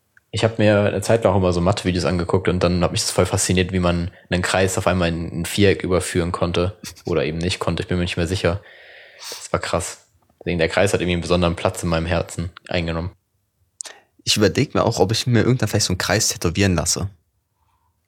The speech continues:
Speaker 1: Einfach nur einen Kreis.
Speaker 2: Ja, aber ich wüsste dann nicht, wie, ob ich dann einfach so, weiß nicht, auf meiner Handfläche so einen Kreis mache oder um meinen Körper herum. Also, dass ich so im Kreis drin stehe.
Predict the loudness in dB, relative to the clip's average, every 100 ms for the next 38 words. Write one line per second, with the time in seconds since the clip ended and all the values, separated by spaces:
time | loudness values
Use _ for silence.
0 | -6 -2 0 0 0 -2 0 0 -2 -8
1 | 0 2 2 0 2 2 2 2 2 2
2 | 0 0 0 0 0 -2 0 -2 0 0
3 | 0 -2 -4 -4 -6 -6 -6 -4 -2 -2
4 | 0 -2 -2 -4 -6 -10 -4 -2 0 2
5 | 0 0 0 0 2 2 4 2 0 0
6 | 0 2 0 0 -2 -4 -6 _ _ _
7 | _ _ _ _ _ _ -2 -2 -2 _
8 | -4 -2 0 2 2 2 2 0 2 0
9 | 0 0 0 0 -2 -4